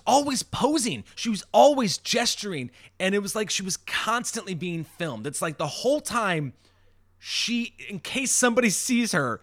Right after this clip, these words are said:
she needed to be ready to show, "Look, I can still do it." I, I thought it was mesmerizing.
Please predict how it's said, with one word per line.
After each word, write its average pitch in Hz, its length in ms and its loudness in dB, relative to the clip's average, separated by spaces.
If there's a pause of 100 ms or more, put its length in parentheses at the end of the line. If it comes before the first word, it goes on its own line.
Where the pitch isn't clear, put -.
(120)
she 220 220 -2
needed 214 260 -2
to 196 80 0
be 170 160 -4
ready 180 420 4
to 156 100 -2
show, 135 520 -4
"Look, 147 320 0
I 160 100 2
can 151 220 -4
still 151 480 -4
do 123 240 -6
it." 95 160 -10 (520)
I, 233 240 6
I 247 180 6
thought 160 220 2
it 127 40 -6
was 107 200 -10
mesmerizing. 117 1080 -2